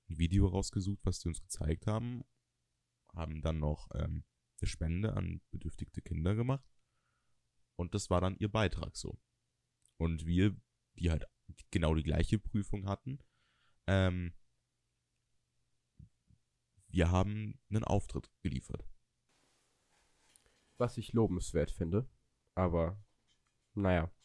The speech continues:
Speaker 2: Ich find's tendenziell dann doch eher besser, dass unsere Schule da nicht so viel macht, sondern sich einfach ein bisschen,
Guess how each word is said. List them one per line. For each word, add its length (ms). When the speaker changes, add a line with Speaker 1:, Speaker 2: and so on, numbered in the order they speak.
Speaker 2:
Ich 220
find's 300
tendenziell 420
dann 100
doch 140
eher 100
besser, 300
dass 140
unsere 200
Schule 300
da 280
nicht 680
so 180
viel 420
macht, 380
sondern 320
sich 220
einfach 260
ein 100
bisschen, 360